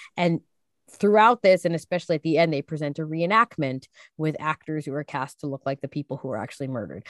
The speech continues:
So I did the reenactments for a while, and mostly that meant, like, building sets that look like crime scene photos and going through a lot of crime scene photos.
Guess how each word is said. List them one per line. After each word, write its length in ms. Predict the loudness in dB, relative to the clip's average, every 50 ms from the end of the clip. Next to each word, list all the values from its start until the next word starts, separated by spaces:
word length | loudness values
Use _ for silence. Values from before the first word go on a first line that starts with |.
| -20 -20 _
So 100 | 0 4
I 140 | 6 6 6
did 160 | 6 6 4
the 60 | 4
reenactments 580 | 2 4 2 2 2 0 -4 _ -8 -10 -10 -6
for 100 | _ -4
a 60 | -2
while, 300 | -2 -2 -2 -2 -4 -2
and 140 | 0 2 6
mostly 440 | 6 6 6 4 2 2 4 4 4
that 200 | 4 4 2 2
meant, 220 | 0 -4 -4 -4
like, 260 | -4 -6 -6 -6 _ _ -20 -20 _ _ 4
building 280 | 6 8 8 6 4
sets 320 | 6 2 2 2 2 0 -2
that 140 | -2 -2 -2
look 180 | -2 -6 _
like 160 | 0 -2 -2 _
crime 300 | -2 -2 0 0 -2 -2
scene 200 | -4 -4 -4 -2
photos 380 | -2 -2 0 0 -2 -4 -4
and 160 | -4 -6 -4
going 300 | -2 -2 0 0 -2 -4
through 220 | -6 -6 -6 -6 -4
a 20 |
lot 240 | -4 -4 -6 -6 -6
of 100 | -8 -8
crime 240 | _ -8 -6 -6 -8
scene 200 | -8 -10 -12 -8
photos. 440 | _ -8 -8 -6 -8 -12 -12 -14